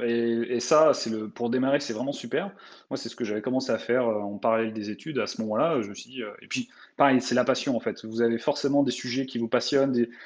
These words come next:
ou telle technologie que vous avez découvert, ou telle manière de faire que vous avez découvert, et vous voulez absolument partager ça au plus grand nombre.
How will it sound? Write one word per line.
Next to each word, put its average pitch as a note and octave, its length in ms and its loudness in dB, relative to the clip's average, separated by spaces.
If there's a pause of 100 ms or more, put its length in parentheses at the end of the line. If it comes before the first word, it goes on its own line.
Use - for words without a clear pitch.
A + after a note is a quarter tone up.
(140)
ou C#3 180 -2
telle D#3 300 2
technologie D3+ 400 -2
que C3 60 -6
vous C3 80 0
avez C3 100 6
découvert, C3 580 4
ou B2 60 2
telle C3+ 220 0
manière F3 300 2
de D#3+ 100 2
faire E3+ 220 0
que D#3 60 -4
vous B2 100 -2
avez B2+ 120 2
découvert, B2+ 640 -2
et A2+ 60 -6
vous A#2 100 -16
voulez B2 180 -2
absolument C#3 380 -4
partager A#2+ 320 -4
ça C3 140 -6
au - 20 -4
plus A#2 140 -8
grand A2 120 -6
nombre. E3 280 -4